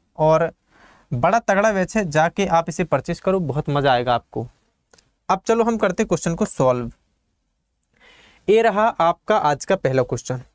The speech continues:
क्वेश्चन को पढ़ने के पश्चात ही आंसर देना। मैं इस क्वेश्चन को समझाऊंगा, आप आंसर देते जाना, समझने के बाद मैं आपके कमेंट को चेक करूंगा, है ना। बच्चों का लिंग निर्धारण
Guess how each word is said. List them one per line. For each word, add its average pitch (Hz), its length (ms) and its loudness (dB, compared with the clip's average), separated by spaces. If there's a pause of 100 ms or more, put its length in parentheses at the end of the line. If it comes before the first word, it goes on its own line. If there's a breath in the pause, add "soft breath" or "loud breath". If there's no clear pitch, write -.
(120)
क्वेश्चन 226 320 0
को 247 120 0
पढ़ने 196 300 0
के 233 120 0
पश्चात 202 520 -2
ही 220 180 0
आंसर 202 300 0
देना। 147 320 -4 (340)
मैं 180 280 0
इस 226 180 -2
क्वेश्चन 214 360 -2
को 226 140 -2
समझाऊंगा, 156 580 -2 (800)
आप 196 240 2
आंसर 208 300 0
देते 139 280 0
जाना, 208 260 -2 (1300 soft breath)
समझने 208 480 -2
के 226 140 -2
बाद 180 220 0
मैं 202 140 0
आपके 175 340 -2
कमेंट 151 300 -2
को 208 140 0
चेक - 240 -2
करूंगा, 123 360 -8 (140)
है 202 140 0
ना। 139 140 -10 (1900)
बच्चों 175 520 -2
का 240 120 0
लिंग 208 280 0
निर्धारण 185 600 0